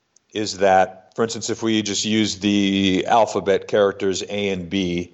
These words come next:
if A, then B. So if A is my antecedent, then B is my consequent.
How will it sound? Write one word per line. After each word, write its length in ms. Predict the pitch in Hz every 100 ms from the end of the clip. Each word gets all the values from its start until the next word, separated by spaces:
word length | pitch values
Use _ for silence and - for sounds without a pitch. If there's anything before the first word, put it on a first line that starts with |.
| _ _ _ _ _ _ _ _ _ _ _ _ _ _
if 260 | 135 139 - 123
A, 500 | 117 110 110 107 -
then 400 | 90 107 98 95
B. 400 | 92 82 - _ _ -
So 320 | - 101 -
if 260 | 131 139 - -
A 520 | 110 101 98 98 95 _ _ _ _ _ _ _ _ _ -
is 160 | 98
my 180 | 101 98
antecedent, 760 | 101 104 101 - 101 92 92 90 _
then 520 | 98 104 117 117 101
B 520 | 87 117 110 104 101 104
is 160 | 107 101
my 140 | 85
consequent. 720 | - 135 - - - 95 90